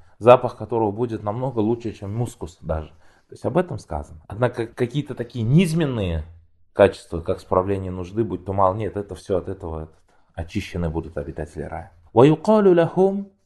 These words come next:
и будет им сказано в следующем аяте, "Инна хаза кана лакум джазаан". Воистину это, "Инна хаза", ай ма зукира фи хазихи л-аусаф.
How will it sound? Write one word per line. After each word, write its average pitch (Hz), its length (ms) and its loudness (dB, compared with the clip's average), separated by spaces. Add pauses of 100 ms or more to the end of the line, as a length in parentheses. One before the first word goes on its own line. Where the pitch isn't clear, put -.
(200)
и 143 100 2
будет 185 380 4
им 180 100 2
сказано 190 720 2 (220)
в - 80 -20
следующем 151 440 2
аяте, 165 520 0 (300)
"Инна 196 440 4
хаза 156 600 2
кана 196 440 -2
лакум 147 380 -4
джазаан". 120 1000 2
Воистину 170 840 2
это, 196 680 8 (180)
"Инна 165 460 2
хаза", 123 720 2 (760)
ай 185 380 8
ма 175 220 2
зукира 190 340 2
фи 160 120 -4
хазихи 147 420 -2
л-аусаф. 143 520 0